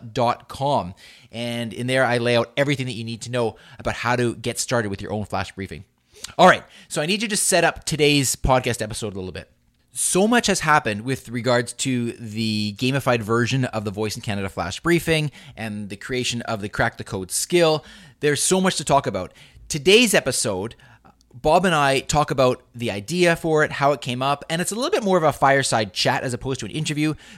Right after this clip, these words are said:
We take turns act-, actually asking each other questions about how the concept came up and how Bob got involved in the project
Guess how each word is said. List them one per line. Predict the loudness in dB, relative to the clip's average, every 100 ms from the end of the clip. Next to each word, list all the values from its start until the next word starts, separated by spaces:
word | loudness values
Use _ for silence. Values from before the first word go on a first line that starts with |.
| -10
We | -4
take | 0 0 0
turns | -2 2
act-, | 2 2 -4 _
actually | -6 -4 -2
asking | 0 0 -2 -8 -8
each | -6
other | -2 -2
questions | -2 -4 -6 -8 -12 -14 -18 -2
about | 0 0 -6 _ _
how | 2 4
the | 4
concept | 0 -2 -2
came | -2 2
up | 0 0
and | -10
how | -2 4 4
Bob | 6 4 6
got | 2 -2
involved | 2 0 0
in | -6
the |
project | 0 2 4 2 0